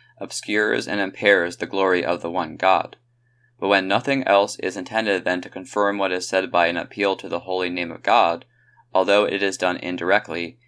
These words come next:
yet his majesty is insulted by all frivolous oaths. Christ strips this abuse of every vain pretext when he says,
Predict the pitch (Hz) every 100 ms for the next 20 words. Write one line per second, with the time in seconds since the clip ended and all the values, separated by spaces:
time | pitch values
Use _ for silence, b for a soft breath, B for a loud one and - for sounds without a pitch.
0 | _ _ 92 98 98 104 95 92 95 101
1 | 110 110 107 104 - 92 90 85 85 -
2 | 92 92 92 - 87 85 85 - - 85
3 | 80 - - - _ _ _ _ _ _
4 | _ - 113 120 - - 117 113 - -
5 | 95 95 - 85 95 98 87 82 - 95
6 | 107 101 95 92 87 127 131 80 78 -
7 | 90 90 110 117 87 85 85